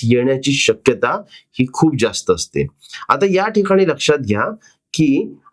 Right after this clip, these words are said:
आयुर्वेदानुसार तिथे दुर्गंध का येतो, कारण आयुर्वेदानुसार जर आपण हे जाणून घेतलं तर आपल्याला सोप्यातला सोपा उपाय करणं सोपं जाईल. मित्रांनो, ज्या वेळेला पित्ताचं प्रमाण जास्त वाढतं शरीरामध्ये, मग हे पित्ताचं प्रमाण आपल्या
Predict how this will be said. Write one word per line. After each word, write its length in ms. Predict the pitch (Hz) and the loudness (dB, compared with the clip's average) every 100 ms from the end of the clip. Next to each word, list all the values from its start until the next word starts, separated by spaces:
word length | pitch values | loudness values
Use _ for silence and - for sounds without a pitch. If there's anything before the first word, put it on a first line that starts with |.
| - | -2
आयुर्वेदानुसार 1300 | 120 180 247 240 226 220 190 165 165 139 - 139 175 | 0 2 4 4 4 2 2 2 2 0 0 -2 -2
तिथे 320 | 160 - 185 | -4 2 2
दुर्गंध 500 | 147 123 110 131 135 | 2 0 2 2 2
का 200 | 135 120 | 2 0
येतो, 200 | 113 - | -2 -2
कारण 180 | 87 95 - | -2 0 0
आयुर्वेदानुसार 720 | 98 117 139 147 147 143 151 | 0 2 4 4 2 2 2
जर 160 | 139 151 | 2 2
आपण 200 | 147 151 | 2 0
हे 120 | 151 | 2
जाणून 340 | 139 135 151 | 2 2 2
घेतलं 420 | 156 175 131 87 - - - _ | 2 2 0 -2 -4 -14 -20 _
तर 160 | 147 180 - | 2 2 0
आपल्याला 460 | 113 - - 120 180 | -4 0 2 2 0
सोप्यातला 580 | - - - 131 143 151 | -2 -2 0 0 0 0
सोपा 400 | - - - 151 | 0 -2 2 2
उपाय 340 | 135 143 143 | 2 2 0
करणं 320 | 139 113 117 131 | 2 2 2 0
सोपं 380 | - 104 - 95 | 0 -2 -2 -4
जाईल. 200 | 76 76 - - - | -4 -8 -10 -10 -2
मित्रांनो, 520 | 151 202 214 165 127 196 - - - | 2 4 4 2 2 -2 -6 -12 -2
ज्या 320 | 98 127 143 190 | 0 2 0 2
वेळेला 520 | 160 113 95 98 165 - _ 135 | 2 2 0 0 -2 -6 _ -2
पित्ताचं 540 | 139 - 190 202 202 | -2 0 -2 2 0
प्रमाण 380 | 196 123 113 78 - _ _ - | 2 0 -2 -6 -12 _ _ -2
जास्त 320 | 107 113 - | 0 0 0
वाढतं 500 | 127 107 92 87 78 - _ - - | 2 2 -2 -2 -2 -4 _ -16 -6
शरीरामध्ये, 680 | - 101 110 113 107 92 87 | 0 2 2 2 2 2 2
मग 100 | 110 | 2
हे 120 | 120 | 2
पित्ताचं 500 | 123 117 131 135 139 | 0 0 0 2 2
प्रमाण 300 | 131 139 151 | 2 2 0
आपल्या 320 | - 110 135 | -2 -2 -2